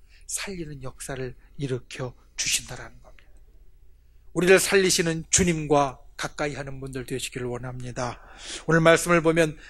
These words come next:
아들이 자기가 원하는 자들을 살린다라고 말씀하셨습니다. 요한복음 오 장에 보면 원하는 자들은 아들께로 나온 사람들입니다.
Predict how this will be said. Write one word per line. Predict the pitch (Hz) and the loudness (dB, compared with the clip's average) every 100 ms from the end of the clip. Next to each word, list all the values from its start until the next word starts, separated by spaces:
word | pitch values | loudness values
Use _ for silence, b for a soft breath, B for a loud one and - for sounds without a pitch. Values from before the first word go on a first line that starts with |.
| B | B
아들이 | 131 151 175 180 165 - - | 0 4 4 4 -2 -6 -6
자기가 | - 180 170 185 | -2 0 0 4
원하는 | 175 151 156 185 175 208 208 214 | 4 6 4 6 4 2 2 2
자들을 | 208 202 | 2 0
살린다라고 | 196 - 190 180 170 160 | -2 -4 -8 -6 -4 -4
말씀하셨습니다. | 156 147 147 175 160 175 - 143 120 - - - b b | -6 -8 -8 -8 -6 -6 -8 -12 -16 -18 -20 -20 b b
요한복음 | 170 175 180 175 | 4 6 6 6
오 | 170 | 6
장에 | 180 175 | 6 4
보면 | 175 175 | 0 0
원하는 | 151 185 196 190 | 4 6 4 2
자들은 | 185 175 180 180 175 b b b - - - | -2 -2 -2 -6 -8 b b b -20 -20 -10
아들께로 | 139 151 170 165 170 160 151 | -2 0 0 0 -2 -2 -4
나온 | 143 143 151 160 160 160 | -6 -4 -4 -4 -6 -10
사람들입니다. | - 151 160 156 - 147 - | -12 -12 -14 -14 -16 -18 -20